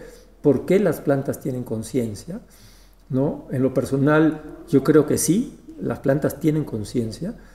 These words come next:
eh, las piedras tienen conciencia, los minerales, todo tiene conciencia, o sea, no hay nada que no pueda tener conciencia, es algo como que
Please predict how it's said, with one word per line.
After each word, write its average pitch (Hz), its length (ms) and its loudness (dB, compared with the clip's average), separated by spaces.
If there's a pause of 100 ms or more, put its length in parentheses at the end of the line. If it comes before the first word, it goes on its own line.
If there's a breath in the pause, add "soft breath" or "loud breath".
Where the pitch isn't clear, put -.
(420 soft breath)
eh, 143 440 -2 (120)
las 131 420 0
piedras 156 580 6
tienen 135 240 0
conciencia, 131 320 0
los 120 160 -2
minerales, 131 640 2
todo 214 300 2
tiene 143 280 0
conciencia, 123 560 -2
o 104 40 -4
sea, 123 100 2
no 131 120 0
hay 151 100 2
nada 165 720 2 (600 loud breath)
que 120 180 2
no 139 640 2
pueda 165 340 6
tener 123 260 0
conciencia, 131 580 0
es - 100 -4
algo 151 280 2
como 117 300 -2
que 110 240 -6